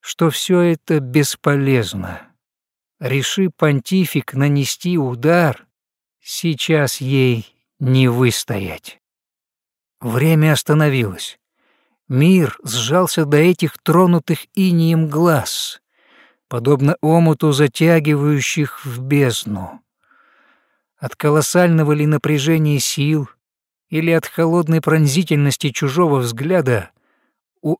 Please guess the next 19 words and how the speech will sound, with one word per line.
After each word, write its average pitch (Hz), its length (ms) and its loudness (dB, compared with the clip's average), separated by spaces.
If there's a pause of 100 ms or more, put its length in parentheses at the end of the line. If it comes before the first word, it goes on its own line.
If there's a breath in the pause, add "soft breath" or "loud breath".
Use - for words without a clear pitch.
Ады 180 380 2
внезапно 151 720 0
потемнело 160 680 0
в 135 100 -6
глазах. 139 800 -2 (580)
На 127 120 -4
мгновение 143 640 0
ей 151 140 0
показалось, 151 560 0
что - 260 -2
она 151 180 0
слышит 151 560 -4
где-то 139 400 -4
вдалеке 147 640 -2 (220)
отчаянные 170 880 0
крики 165 840 -4
и 170 120 -2
женский 175 640 -2
визг. 165 640 0